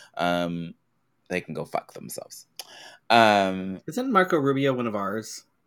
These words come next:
Speaker 1: Is he? No.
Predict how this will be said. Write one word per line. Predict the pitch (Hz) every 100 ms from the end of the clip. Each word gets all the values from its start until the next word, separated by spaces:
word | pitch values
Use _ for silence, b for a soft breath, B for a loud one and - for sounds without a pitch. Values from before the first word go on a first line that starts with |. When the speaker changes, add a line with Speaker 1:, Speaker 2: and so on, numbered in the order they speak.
| _ _ _ _ _
Speaker 1:
Is | - 117
he? | 175 185 247 247 - _ _ _ _ _ _ _ _ _ _ -
No. | 104 85 50 50